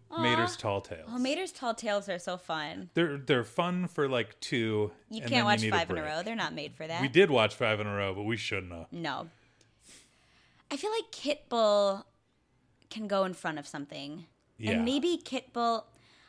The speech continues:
Speaker 1: so maybe, like, Kit Bull and Into the Spider-Verse. I know
Speaker 2: Oh.
Speaker 1: Sony doesn't do,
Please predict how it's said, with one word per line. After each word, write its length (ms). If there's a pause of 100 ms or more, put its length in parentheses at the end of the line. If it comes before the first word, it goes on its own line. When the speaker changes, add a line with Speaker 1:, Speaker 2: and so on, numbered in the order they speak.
(840)
Speaker 1:
so 140
maybe, 260
like, 200
Kit 260
Bull 420
and 640 (320)
Into 280
the 100
Spider-Verse. 920 (680)
I 100
know 140
Speaker 2:
Oh. 40
Speaker 1:
Sony 420
doesn't 360
do, 280